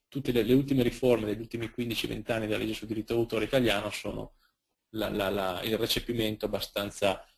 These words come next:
asettico del, di principi già stabiliti in sede europea. E, e questo è il requisito che viene richiesto, cioè ci deve essere, deve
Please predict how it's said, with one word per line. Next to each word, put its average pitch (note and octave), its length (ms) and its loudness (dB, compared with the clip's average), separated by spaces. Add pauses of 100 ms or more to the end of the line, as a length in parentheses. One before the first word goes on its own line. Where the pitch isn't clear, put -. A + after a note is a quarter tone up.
asettico - 640 -2
del, F2+ 460 2
di G#2+ 80 -6
principi G#2+ 440 -4
già G2+ 340 4
stabiliti G2+ 480 -4
in G#2 60 -6
sede G2 160 -4
europea. F2+ 480 -8 (460)
E, C#3 340 2
e - 180 -8
questo E3 320 4
è B2+ 120 6
il B2+ 120 6
requisito A#2 520 2
che B2 120 0
viene A2 180 0
richiesto, A2 420 0
cioè - 400 -2
ci - 260 0
deve F#3 180 10
essere, B2 280 4
deve C#3 360 6